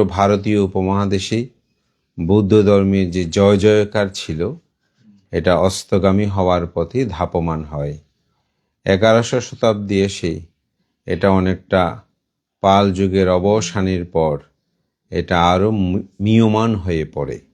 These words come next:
পরবর্তীতে এগারোশো শতাব্দী থেকে প্রায়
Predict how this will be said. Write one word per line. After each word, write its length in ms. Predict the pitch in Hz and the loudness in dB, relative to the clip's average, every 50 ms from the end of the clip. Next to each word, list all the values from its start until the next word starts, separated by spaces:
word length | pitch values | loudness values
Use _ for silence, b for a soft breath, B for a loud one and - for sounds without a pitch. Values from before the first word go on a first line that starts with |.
| _ _ _ _ _ _ _ _ _ _ _ _ _ _ _ _ _ _ _ _ _ _ _ _ _ _ _ _ _ | _ _ _ _ _ _ _ _ _ _ _ _ _ _ _ _ _ _ _ _ _ _ _ _ _ _ _ _ _
পরবর্তীতে 760 | 110 110 117 123 123 135 143 139 - - 139 131 - 135 131 135 135 135 196 202 - _ _ _ _ _ _ _ _ _ _ _ _ _ | 4 6 6 6 6 4 2 0 0 -4 -6 -2 0 2 2 2 2 0 -4 -12 -18 _ _ _ _ _ _ _ _ _ _ _ _ _
এগারোশো 480 | 107 113 107 123 127 135 135 - 151 143 | -2 2 4 4 4 4 2 0 -2 -4
শতাব্দী 580 | 143 - - - - 139 131 127 120 113 120 110 | -4 -6 -8 -4 -2 -2 -2 -2 -2 -6 -8 -6
থেকে 320 | - 123 110 - 113 110 107 110 - - _ _ _ _ _ _ _ _ _ _ _ _ _ _ - | -4 -6 -4 -2 -2 -2 -2 -2 -4 -8 _ _ _ _ _ _ _ _ _ _ _ _ _ _ 0
প্রায় 280 | 104 101 101 104 101 | 2 4 4 4 4